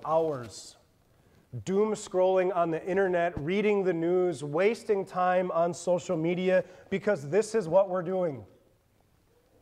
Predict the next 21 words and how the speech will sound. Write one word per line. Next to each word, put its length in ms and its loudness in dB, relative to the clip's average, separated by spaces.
This 460 4
is 340 2
what 340 6
we're 180 4
doing. 460 4
We're 140 6
looking 560 4
to 140 -2
see 420 2
how 460 8
we 360 2
measure 560 2
up. 560 2
Whom 300 8
have 300 4
I 160 8
pole 400 8
vaulted 440 6
over 440 6
this 280 -4
week? 440 -8